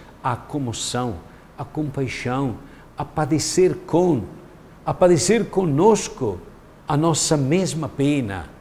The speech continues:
a compartilhar conosco aquele mal no qual nos sentimos todos igualmente sozinhos.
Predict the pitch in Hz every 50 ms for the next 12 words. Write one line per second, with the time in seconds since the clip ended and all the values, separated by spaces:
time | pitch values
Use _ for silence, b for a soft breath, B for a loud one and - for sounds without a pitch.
0 | - - - - - - - - - 143 - - - 175 180 170 135 - 165 143
1 | 131 - 147 147 135 143 151 156 147 151 - 135 131 120 127 147 165 165 165 -
2 | - - 131 107 B B B B B B B - - 117 104 - - - - 196
3 | 208 220 196 196 175 147 135 139 151 160 170 175 170 156 147 147 147 135 113 -
4 | - 117 123 131 139 151 160 160 156 147 143 151 143 - - - 139 131 123 117
5 | - - - 135 147 151 143 139 139 131 - - - - - 117 123 127 127 120
6 | 127 120 110 - - B B B B B B B - - 143 131 107 127 120 113
7 | 101 110 113 110 - - 110 - - - 104 87 - 85 76 71 69 69 69 73
8 | - - - -